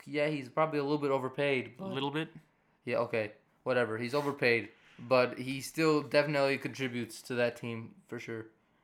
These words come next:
Speaker 2: So, yeah, I think that, that covers kind of three to six. And now we have the L A teams. First of all, we got the Clippers against the Mavericks. Mavericks, we did have them as our dark horse team. Do you still think that they're the dark horse team?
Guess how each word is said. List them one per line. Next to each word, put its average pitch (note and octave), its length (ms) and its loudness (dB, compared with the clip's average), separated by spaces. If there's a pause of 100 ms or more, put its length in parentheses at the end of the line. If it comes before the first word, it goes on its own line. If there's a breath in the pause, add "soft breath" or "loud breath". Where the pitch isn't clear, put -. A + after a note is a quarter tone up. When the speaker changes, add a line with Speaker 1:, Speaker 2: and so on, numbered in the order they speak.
(1600 soft breath)
Speaker 2:
So, - 160 -2
yeah, D#3+ 200 10
I B2+ 120 6
think D3 240 -2
that, C#3 300 2
that C3+ 180 2
covers C3+ 280 2
kind C3 160 2
of B2+ 60 -4
three C#3 220 -4
to - 60 -10
six. - 440 -2 (960 soft breath)
And C3 100 -4
now D3 100 8
we D3 120 6
have D3 180 8
the C3+ 60 -2
L C#3+ 180 4
A C#3 100 2
teams. B2+ 560 -8
First D#3 220 -8
of E3 60 4
all, D3+ 60 4
we C#3+ 100 0
got C#3+ 160 4
the C3 80 -2
Clippers D#3+ 360 -4
against C#3 220 -2
the B2+ 80 -4
Mavericks. B2+ 640 0 (1200 soft breath)
Mavericks, D#3+ 640 4 (800)
we D3 140 2
did E3 180 4
have D#3+ 220 10
them C#3+ 80 -4
as C3 120 -4
our C3+ 80 2
dark C3 280 2
horse B2+ 260 -6
team. A2+ 220 -8 (800)
Do B2+ 100 -8
you C#3+ 100 0
still D#3+ 280 0
think D3+ 180 -4
that B2 140 -2
they're C3 120 2
the B2+ 100 0
dark B2 240 2
horse B2 200 -4
team? A#2+ 240 -10